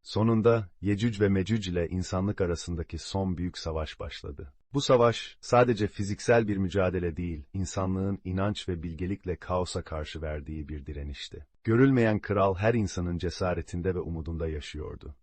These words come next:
Ve böylece kıyametin en karanlık anında, görülmeyen kralın ruhu insanlığın kalplerinde yeniden doğdu ve dünya bir kez daha umudu buldu. Hadiste Yecüc Mecüc Zeynep binti Cahş şöyle rivayet etmiştir. Resulullah savam şöyle buyurdu,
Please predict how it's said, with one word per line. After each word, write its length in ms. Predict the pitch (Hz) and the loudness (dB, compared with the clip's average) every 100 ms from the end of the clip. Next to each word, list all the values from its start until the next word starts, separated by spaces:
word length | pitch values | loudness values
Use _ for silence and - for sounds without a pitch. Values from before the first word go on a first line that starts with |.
| _ | _
Ve 120 | 98 101 | 0 6
böylece 460 | 127 120 98 104 | 6 6 4 2
kıyametin 540 | - 104 101 98 101 92 | 2 2 4 2 0 0
en 160 | 113 | 0
karanlık 480 | 120 101 92 95 104 | 2 2 2 0 -2
anında, 480 | 87 85 80 82 78 - | -4 -4 -4 -6 -8 -4
görülmeyen 500 | 92 101 98 95 92 | 0 0 2 0 -2
kralın 380 | 95 92 92 | -2 0 -2
ruhu 340 | 85 90 87 87 | -2 -4 -4 -6
insanlığın 540 | 92 87 92 90 90 87 | -6 -4 -4 -2 -2 -4
kalplerinde 560 | - 85 95 87 87 | -4 -4 -4 -4 -4
yeniden 460 | 82 92 87 85 76 | -2 -2 -2 -4 -4
doğdu 380 | 78 73 78 71 78 | -6 -8 -10 -12 -10
ve 140 | 73 | -8
dünya 420 | 85 85 85 78 - - | -6 -4 -4 -4 -10 -6
bir 120 | 110 | -4
kez 260 | 101 98 80 | 0 -2 -2
daha 220 | 80 80 | -4 -6
umudu 420 | - 82 82 78 | -6 -6 -6 -8
buldu. 340 | 73 - 73 - _ | -10 -12 -14 -16 _
Hadiste 480 | _ 107 117 107 123 | _ 0 2 0 2
Yecüc 480 | 107 101 98 110 90 | 2 2 2 0 2
Mecüc 400 | 95 95 95 95 | 0 2 0 -2
Zeynep 440 | 78 90 95 - | 0 0 2 0
binti 260 | 95 87 80 | -4 -4 -4
Cahş 300 | 73 92 90 | 0 0 0
şöyle 460 | - - 110 104 87 | -6 -2 2 4 2
rivayet 400 | 80 80 80 - | 0 -2 -2 -6
etmiştir. 560 | - 76 - 82 - - | -10 -10 -10 -14 -12 -6
Resulullah 540 | 95 - 107 104 107 | -4 -2 0 2 2
savam 420 | 95 95 95 92 | 2 0 2 0
şöyle 340 | - 104 101 87 | 0 0 0 0
buyurdu, 380 | 87 80 82 | -4 -4 -8